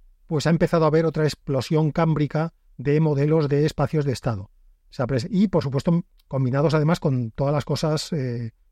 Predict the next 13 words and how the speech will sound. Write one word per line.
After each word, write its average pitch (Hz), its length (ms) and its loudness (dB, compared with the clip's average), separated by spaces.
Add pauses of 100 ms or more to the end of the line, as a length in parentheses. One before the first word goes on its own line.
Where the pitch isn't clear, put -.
digamos, 127 260 -2
con 143 140 0
las 123 120 2
últimas 165 320 2
tendencias. 113 440 -6
Esto - 220 -8
ya 135 100 2
parece 139 400 0 (240)
un, 135 480 -2
un 135 160 -2
programa 135 380 2
de 120 80 -2
moda. 123 300 -2